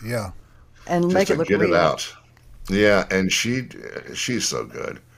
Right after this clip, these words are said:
Speaker 3: Broadcast news, what a great film. All right,
Speaker 2: Oh,
Speaker 3: thank
Speaker 2: yeah.
Speaker 3: you, Wesley. Uh, more coming up. This is Drake Digital. Sid has some pieces about brains. Uh, the first one is about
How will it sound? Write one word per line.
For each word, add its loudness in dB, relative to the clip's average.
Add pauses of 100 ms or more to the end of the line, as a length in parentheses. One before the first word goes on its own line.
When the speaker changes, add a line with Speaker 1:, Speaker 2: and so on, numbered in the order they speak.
(140)
Speaker 3:
Broadcast 2
news, -8
what -6
a -6
great -8
film. -10 (520)
All 2
right, 8
Speaker 2:
Oh, -4
Speaker 3:
thank 6
Speaker 2:
yeah. -4
Speaker 3:
you, 0
Wesley. 4
Uh, 2
more 0
coming 0
up. 4
This -2
is -4
Drake 0
Digital. -8 (420)
Sid 8
has 8
some 4
pieces 4
about 6
brains. 4 (580)
Uh, 6
the 2
first 6
one 4
is 4
about 6